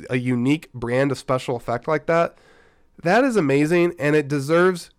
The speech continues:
to be commended. I mean, seriously. I think, I just feel like average movie, uh, movie-going, um,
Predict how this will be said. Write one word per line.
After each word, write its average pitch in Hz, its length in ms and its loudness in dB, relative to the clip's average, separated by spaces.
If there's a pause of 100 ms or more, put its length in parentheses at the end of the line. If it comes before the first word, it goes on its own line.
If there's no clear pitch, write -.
(360)
to 143 100 -8
be 135 280 0
commended. 110 680 -10 (260)
I 160 80 0
mean, 185 260 4
seriously. 143 760 -4 (920)
I - 60 -4
think, 233 280 0
I 175 60 2
just 240 220 -2
feel 262 140 0
like 226 200 2
average 185 380 2
movie, 165 280 2
uh, 147 220 2
movie-going, 151 760 2
um, 120 640 -2